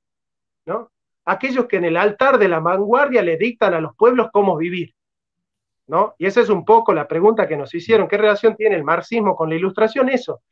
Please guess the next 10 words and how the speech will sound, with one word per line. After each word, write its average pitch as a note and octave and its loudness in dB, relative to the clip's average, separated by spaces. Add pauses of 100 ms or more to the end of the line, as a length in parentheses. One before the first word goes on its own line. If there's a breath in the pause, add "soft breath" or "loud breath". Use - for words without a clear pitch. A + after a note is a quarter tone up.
(240 soft breath)
que G3 0
son D4 0 (380)
una G3 4
espe-, C#4 -6 (100)
una F3+ -4
especie A3+ -2
de E3 -2
foco A#3+ 2 (920)
de E3 -2
vanguardia F3+ 0